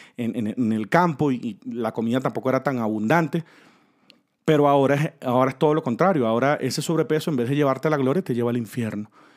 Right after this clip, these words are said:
Y eso ocurre por un tema de cómo está estructurada actualmente nuestra sociedad, nuestra cultura y, y evidentemente, porque hay una, eh, epidemia, una pandemia de obesidad, que bueno, eso va a traer, o ha traído, mejor dicho,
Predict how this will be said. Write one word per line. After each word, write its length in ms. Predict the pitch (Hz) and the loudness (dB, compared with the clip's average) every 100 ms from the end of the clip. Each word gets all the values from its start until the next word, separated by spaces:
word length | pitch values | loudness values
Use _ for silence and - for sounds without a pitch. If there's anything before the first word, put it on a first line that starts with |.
| _ _ _ _ _ | _ _ _ _ _
Y 220 | 180 196 | 0 4
eso 300 | 170 143 - | 4 2 -2
ocurre 460 | 151 - 180 180 240 | -4 0 0 0 0
por 220 | - 131 | 2 2
un 120 | 135 | 2
tema 320 | 143 185 220 202 | 2 0 0 -2
de 240 | 123 123 | -4 -2
cómo 240 | 143 143 | 0 0
está 160 | 160 175 | 0 -2
estructurada 560 | - 196 - 196 185 202 | -2 -4 0 2 2 0
actualmente 580 | - 208 233 233 277 - - - | 2 2 4 2 -2 -8 -18 -2
nuestra 320 | 147 - 147 | -2 0 0
sociedad, 600 | 135 147 175 196 185 - - | 2 2 4 4 2 -2 -2
nuestra 400 | 127 123 131 123 | 0 0 -2 -2
cultura 380 | 139 156 220 | -2 0 0
y, 80 | 254 | 0
y 240 | 135 139 127 | 0 2 2
evidentemente, 720 | 117 110 110 107 156 147 208 | 4 2 2 2 0 0 -4
porque 240 | - - | -8 -8
hay 100 | 101 | -4
una, 220 | 107 127 - 113 | -2 -4 -6 -10
eh, 140 | 113 - | -8 -8
epidemia, 540 | 110 117 120 147 120 | -6 0 2 2 0
una 160 | 113 127 | -2 -2
pandemia 480 | 123 117 139 123 | 0 0 0 0
de 60 | 110 | -2
obesidad, 460 | 107 107 135 160 160 - - _ | -4 -2 2 2 -2 -14 -20 _
que 100 | - | -4
bueno, 220 | 120 135 | -2 -2
eso 160 | 107 107 | -4 -2
va 80 | 110 | 0
a 60 | |
traer, 360 | 143 131 131 - | 2 2 2 -2
o 160 | 104 104 | -2 -2
ha 80 | 107 | 0
traído, 440 | 123 127 131 147 | 0 2 2 0
mejor 240 | 110 117 | -2 -2
dicho, 240 | 143 143 | -2 -4